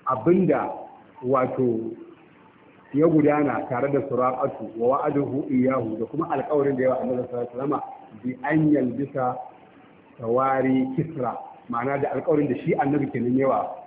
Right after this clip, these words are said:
Suraqa, cewa zai sanya tufafin Kisra. Kun iya tunawa karatu?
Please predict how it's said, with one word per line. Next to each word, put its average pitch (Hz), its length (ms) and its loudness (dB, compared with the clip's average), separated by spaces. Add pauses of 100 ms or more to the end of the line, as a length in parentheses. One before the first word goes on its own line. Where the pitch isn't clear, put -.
(160)
Suraqa, 127 400 0 (320)
cewa 139 300 4
zai 147 180 4
sanya 139 240 2
tufafin 127 520 -2
Kisra. 135 440 -2
Kun 151 160 0
iya 147 80 4
tunawa 139 260 0
karatu? 143 380 -4